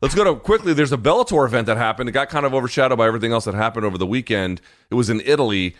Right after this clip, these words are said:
B C, it was Bellator two eighty-seven. Topic number four here. I'm gonna mispronounce his name 'cause I watched the, uh, fights on mute, but it's Mansoor. I knew a Mansoor who was a singer in Iran. Barnawi? Barnuawi? Barnuau?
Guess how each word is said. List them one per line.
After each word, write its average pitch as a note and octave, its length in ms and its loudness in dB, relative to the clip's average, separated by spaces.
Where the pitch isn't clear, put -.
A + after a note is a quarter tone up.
B A#2+ 100 0
C, C3+ 140 0
it - 20 4
was A2+ 140 2
Bellator C3+ 600 0
two D3+ 440 -2
eighty-seven. A#2 640 0
Topic A#2+ 280 -2
number A2+ 200 -2
four A2 260 -2
here. F#2 340 0
I'm G#2 100 -2
gonna B2 160 2
mispronounce C3+ 500 0
his G#2 160 -6
name A2 300 0
'cause F2+ 140 -6
I G2+ 40 0
watched G2+ 260 0
the, G2+ 200 0
uh, F2+ 180 0
fights G#2 300 -2
on F2 160 -4
mute, G2+ 220 -2
but F#2+ 80 -2
it's F#2 160 -6
Mansoor. B2+ 680 0
I G2 60 0
knew B2 140 2
a G2+ 60 0
Mansoor F#2 320 -4
who F#2 100 -4
was F2 140 -2
a E2 60 -6
singer G#2 280 -4
in F2 120 -4
Iran. E2+ 400 -2
Barnawi? A#2 840 0
Barnuawi? A#2 840 0
Barnuau? B2+ 1120 0